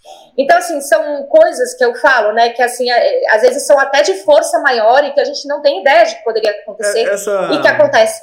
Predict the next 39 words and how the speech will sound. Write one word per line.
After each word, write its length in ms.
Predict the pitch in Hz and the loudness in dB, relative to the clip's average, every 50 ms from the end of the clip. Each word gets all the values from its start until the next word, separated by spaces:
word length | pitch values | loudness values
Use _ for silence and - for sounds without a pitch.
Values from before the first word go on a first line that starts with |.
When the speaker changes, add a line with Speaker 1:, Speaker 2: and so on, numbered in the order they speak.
| - _ _ | -20 _ _
Speaker 2:
Desculpa, 520 | _ - - - 143 135 - - - 123 127 | _ -20 -16 -14 -14 -12 -10 -12 -12 -10 -8
essa 180 | 147 143 - | -8 -8 -8
questão 220 | 165 180 175 185 180 | -8 -8 -8 -8 -8
da 140 | 180 180 175 | -6 -6 -6
logística, 680 | 170 165 160 143 127 123 143 170 185 - - 160 147 | -6 -8 -8 -10 -10 -12 -12 -12 -12 -10 -8 -8 -8
você 180 | 131 127 - 156 | -8 -8 -10 -12
entrega, 640 | 151 143 - 139 147 160 175 185 208 214 220 220 202 | -12 -10 -8 -6 -4 -4 -4 -4 -4 -6 -6 -6 -6
daí 160 | 190 196 185 | -8 -8 -8
você 60 | 190 | -8
tem 200 | 196 196 196 185 | -8 -8 -8 -10
montadores 720 | 180 156 151 156 165 170 165 160 - 147 160 165 165 151 | -12 -12 -12 -12 -12 -10 -10 -8 -8 -8 -8 -8 -10 -12
locais, 600 | 151 147 147 135 - - 147 151 156 175 190 - | -12 -10 -10 -10 -8 -6 -6 -4 -4 -4 -4 -6
assim, 200 | - - - 170 | -10 -10 -12 -12
você 80 | 170 - | -12 -10
tem 80 | - 147 | -10 -10
uma 120 | 147 131 | -10 -8
rede? 360 | 127 135 165 202 196 196 175 | -8 -6 -6 -6 -4 -4 -6
Como 200 | - 170 170 185 | -6 -6 -8 -8
é 20 | 190 | -6
que 100 | 185 190 | -6 -4
é 60 | 180 | -6
a 60 | 175 | -6
estrutura 500 | 175 175 - - 147 127 147 156 151 143 | -6 -10 -12 -14 -12 -10 -10 -10 -8 -8
de 60 | 135 | -8
logística? 480 | 139 135 135 131 - 277 302 330 - - | -8 -10 -10 -6 -4 -4 -4 -4 -6 -6
Speaker 1:
Então, 440 | - 294 277 262 247 233 233 - - - | -4 -4 -4 -4 -6 -6 -8 -8 -10 -10
aqui 240 | 240 254 - - 349 | -10 -10 -12 -14 -14
em 60 | 403 | -10
São 240 | - - - - - | -6 -6 -6 -6 -6
Paulo, 420 | - 247 233 240 269 311 330 320 | -6 -6 -6 -4 -6 -6 -8 -8
Yuri, 320 | 294 262 254 240 233 240 | -10 -12 -12 -12 -12 -12
nós 220 | 240 247 254 254 - | -12 -14 -14 -12 -8
temos, 640 | - 285 247 247 262 269 269 262 269 254 247 - - - | -6 -4 -4 -4 -4 -4 -6 -6 -8 -10 -10 -8 -4 0
é, 320 | - 240 240 233 233 233 226 | 0 2 2 2 2 0 0
o 100 | 226 233 | 0 -2
nosso 260 | 240 247 240 - 247 | -2 -2 -4 -4 -4
próprio 300 | - 247 240 233 285 277 | -2 -2 0 0 0 -2
montador, 580 | 269 269 269 262 269 233 233 214 190 208 262 - - - - | -2 -4 -6 -4 -4 -4 -2 -2 -2 -2 -2 -4 -6 -10 -16
né? 420 | 226 233 226 208 214 220 254 339 | -6 -2 0 0 0 0 -2 -6